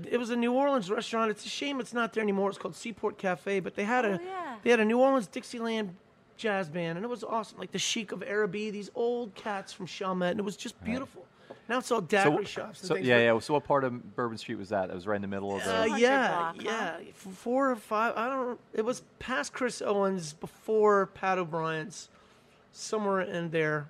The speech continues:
Speaker 1: I can't remember what the name of the big spot is there, but I did that. Um, House of Blues, I did a cou-, couple other restaurants, but then I was on the House of Blues opening team. And then they
Speaker 3: So
Speaker 1: had
Speaker 3: you were
Speaker 1: some really
Speaker 3: waiter
Speaker 1: good training.
Speaker 3: there?
Speaker 1: I started, I was a waiter there before I
Speaker 3: Yeah.
Speaker 1: started getting into the production side, but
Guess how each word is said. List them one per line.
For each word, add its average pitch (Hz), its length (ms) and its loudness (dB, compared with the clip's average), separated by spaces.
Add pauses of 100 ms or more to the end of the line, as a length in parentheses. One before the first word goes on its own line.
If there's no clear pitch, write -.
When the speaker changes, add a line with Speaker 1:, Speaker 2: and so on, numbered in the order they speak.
(120)
Speaker 1:
I 196 100 2
can't 208 280 -2
remember 185 180 2
what 170 100 0
the 175 80 -6
name 170 140 2
of 160 40 -2
the 160 60 -2
big 160 160 -2
spot 170 240 0
is 156 100 -2
there, 175 120 -2
but 180 100 -2
I 196 60 -2
did 185 280 -4
that. 190 320 -2 (360)
Um, 180 240 4
House 214 260 -2
of 214 60 -8
Blues, 220 440 -6 (540)
I 196 60 0
did 220 120 2
a 214 40 -2
cou-, - 160 -10
couple 226 220 -2
other 214 160 2
restaurants, 185 320 -4
but 180 100 -6
then 170 160 -6
I 180 120 0
was 180 180 -4
on 185 60 -4
the 180 60 -4
House 180 200 -6
of 180 60 -12
Blues 180 220 -2
opening 165 300 -4
team. 156 320 -8 (400)
And 170 120 -2
then 185 80 2
they 214 80 0
Speaker 3:
So 220 40 0
Speaker 1:
had - 60 2
Speaker 3:
you 131 40 6
were 120 60 4
Speaker 1:
some 117 80 4
really 117 100 6 (100)
Speaker 3:
waiter - 20 0
Speaker 1:
good 120 200 4
training. 127 200 4
Speaker 3:
there? 143 80 4
Speaker 1:
I - 40 2
started, 196 280 4
I - 20 8
was 190 140 2
a 185 40 -2
waiter 185 200 2
there 170 140 0
before 170 240 -8
I 175 40 -2
Speaker 3:
Yeah. 165 40 -8
Speaker 1:
started 180 220 -8
getting 180 160 -4
into 170 120 -2
the - 60 -2
production 170 340 -4
side, 165 300 -6
but 170 80 -12